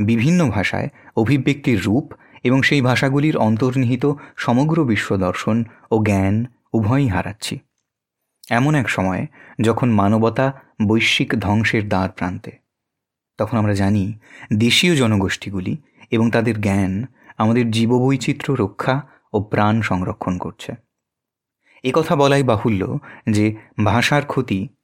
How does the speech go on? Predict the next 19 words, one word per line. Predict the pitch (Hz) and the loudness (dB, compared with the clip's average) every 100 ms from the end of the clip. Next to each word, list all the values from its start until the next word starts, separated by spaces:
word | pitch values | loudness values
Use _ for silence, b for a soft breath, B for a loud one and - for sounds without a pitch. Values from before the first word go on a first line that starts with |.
| _ - | _ -6
জীববৈচিত্র্যের | 104 113 127 135 143 139 139 - 135 | -2 0 0 2 0 0 -4 -2 -4
ক্ষতির | - 117 113 | -2 -4 -2
সঙ্গে | 110 110 92 98 - b b | -2 -2 -2 -4 -8 b b
প্রত্যক্ষভাবে | 131 127 135 - 110 95 92 90 | -4 -2 -4 -2 -4 -2 -2 -2
জড়িত, | 92 90 - - _ _ _ _ _ - | -4 -6 -12 -20 _ _ _ _ _ -6
সেই | 123 | -2
সঙ্গে | 143 135 | 0 0
জড়িত | 117 110 110 143 143 B B | 2 0 0 -2 -4 B B
বিশ্বজুড়ে | 151 120 - 139 131 139 143 B B | 0 0 0 0 0 0 -2 B B
বাস্তুতন্ত্রের | 107 104 104 - 131 127 120 123 | 2 2 0 -2 0 0 0 -2
ধ্বংসের | 104 98 101 - 95 | 0 0 0 -2 -2
বিষয়টিও। | 92 92 - - - - _ _ _ _ _ _ _ _ _ _ B B B B B | -4 -6 -6 -8 -12 -14 _ _ _ _ _ _ _ _ _ _ B B B B B
ইন্টারনেট | 143 180 185 208 - _ | 0 4 4 2 -4 _
বিভিন্ন | 110 123 156 202 | -2 2 4 4
ধরনের | 160 131 120 107 | 4 2 2 2
ভাষা | 104 92 113 - | 0 0 0 0
ও | 110 101 | 0 2
জ্ঞানের | 98 101 127 - b b | 2 2 0 -4 b b
সংরক্ষণ | - 107 110 120 - 151 | -2 0 2 0 0 0